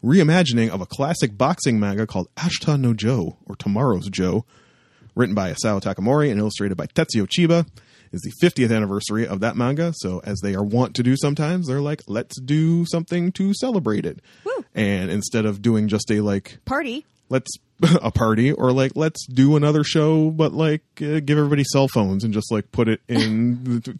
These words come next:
Speaker 1: contemporary day." Uh, they really went alternate universe and put it in a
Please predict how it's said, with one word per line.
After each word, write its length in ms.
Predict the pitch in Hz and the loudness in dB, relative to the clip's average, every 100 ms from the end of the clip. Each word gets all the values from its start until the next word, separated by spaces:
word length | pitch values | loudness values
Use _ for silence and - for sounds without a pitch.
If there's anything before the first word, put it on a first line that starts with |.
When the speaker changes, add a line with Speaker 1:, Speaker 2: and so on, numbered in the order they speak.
| - | -2
Speaker 1:
contemporary 580 | 143 127 123 120 123 123 | 0 2 0 0 0 2
day." 320 | 127 98 101 _ - - - _ - | 2 0 -4 _ -20 -20 -20 _ -4
Uh, 380 | 110 107 107 - | -2 0 -2 -4
they 240 | 110 120 | -2 -2
really 600 | 117 113 143 175 107 90 - | -2 -2 0 0 0 -4 -8
went 400 | 110 101 - - - _ _ _ - | -4 -4 -6 -12 -12 _ _ _ -2
alternate 420 | 110 104 107 107 | -2 0 -2 -2
universe 540 | 110 110 110 127 170 - | 0 0 0 -2 -6 -6
and 280 | 113 107 110 | -4 -2 -2
put 160 | 117 | -4
it 120 | 127 - | -4 -4
in 440 | 127 135 147 151 - | -4 -2 -2 -6 -4
a 480 | 156 156 156 160 | -4 -4 -4 -6